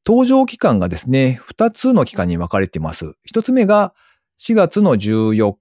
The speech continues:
日金曜日から五月三十一日水曜日まで。ただし、えー、ゴールデンウィーク期間にあたる四月二十九と三十、それから五月の三日から七日が対象外となっていますね。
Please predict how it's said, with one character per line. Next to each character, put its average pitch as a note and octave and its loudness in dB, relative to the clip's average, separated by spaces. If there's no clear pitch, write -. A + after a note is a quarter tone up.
日 D3+ 0
金 B2 -2
曜 A2+ 2
日 E2+ -6
か G3+ 0
ら G2 0
五 C3 -2
月 G2+ -2
三 G3+ 0
十 C#3+ 2
一 F#2+ -4
日 C#3+ -4
水 C3+ -4
曜 B2+ 2
日 D2 -12
ま E2+ -6
で。 - -12
た G#3 -2
だ G#3 2
し、 A#3+ -2
え B2+ 2
ー、 A#2 0
ゴ D3 2
ー - 4
ル F3 2
デ E3+ 2
ン E3+ 0
ウ E3+ 0
ィ E3 0
ー - -2
ク D#3+ -4
期 - -12
間 A2+ 0
に F#2 -2
あ E2+ -4
た A#2 -4
る G#3+ -2
四 - -6
月 F3+ -2
二 F3 2
十 D#3 0
九 - -2
と D3+ -2
三 A2 -2
十、 - -14
そ D3+ -6
れ F3 -4
か A3+ -2
ら A3+ 0
五 D#3+ 0
月 F3 -2
の E2+ -4
三 F2 -6
日 F#3+ -2
か A3 0
ら G#3 0
七 F#2 -2
日 - -10
が B3 0
対 A#2 -2
象 E2+ -4
外 C3 -2
と D#2 -10
な - -14
っ - -20
て - -20
い - -16
ま - -18
す - -6
ね。 D#3 -2